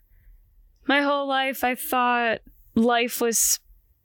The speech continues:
this certain way, and now that I know that it doesn't have to be, I feel like those red flags are gonna go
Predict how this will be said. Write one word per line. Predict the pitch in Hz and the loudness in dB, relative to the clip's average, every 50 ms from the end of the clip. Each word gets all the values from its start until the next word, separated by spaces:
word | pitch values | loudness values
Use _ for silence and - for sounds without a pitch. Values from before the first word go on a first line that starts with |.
| _ _ _ _ _ _ _ _ _ _ | _ _ _ _ _ _ _ _ _ _
this | - 233 220 240 240 233 | 0 2 2 2 2 2
certain | - - - 269 254 247 190 214 240 226 220 202 | 0 0 2 2 2 2 2 2 2 0 0 0
way, | 214 226 226 226 226 220 214 202 202 202 214 226 226 - - - - - _ - | 2 2 0 0 0 0 0 0 0 0 0 0 -2 -6 -10 -20 -20 -14 _ -2
and | 208 214 214 214 | 0 2 2 2
now | 220 220 220 226 220 | 2 2 2 0 0
that | 220 214 214 | 0 -2 -2
I | 214 208 | 0 0
know | 208 214 214 214 214 214 214 214 | 0 0 2 2 0 0 0 0
that | 208 208 202 202 - - - _ - _ _ | 0 0 2 0 0 -4 -8 _ -20 _ _
it | - 208 - | -8 -4 -2
doesn't | - 208 208 196 196 - 196 | 0 0 0 0 0 0 2
have | - - 226 233 233 240 - - - | 2 2 2 0 0 -4 -6 -6 -4
to | - 196 | -2 0
be, | 185 202 190 185 190 190 196 202 - - - - - - - - - _ _ _ | 2 2 2 2 2 2 0 -2 -6 -12 -20 -20 -20 -20 -20 -20 -20 _ _ _
I | - 208 | -6 -4
feel | 202 - - 233 233 | -2 -2 0 0 0
like | 226 220 208 202 - | 0 0 -2 -2 -2
those | 214 208 202 202 190 196 | -2 -2 -2 -2 -2 -2
red | 196 190 196 202 214 220 220 214 208 196 190 | -2 -2 0 0 0 0 0 0 0 -2 -4
flags | - - - 202 214 208 208 196 170 185 190 226 214 | -6 -4 -2 0 0 2 2 0 0 0 -2 -2 0
are | 202 202 | 0 0
gonna | 196 208 196 196 185 | 0 -2 -2 -2 -2
go | - 190 - - | -2 -2 -2 -4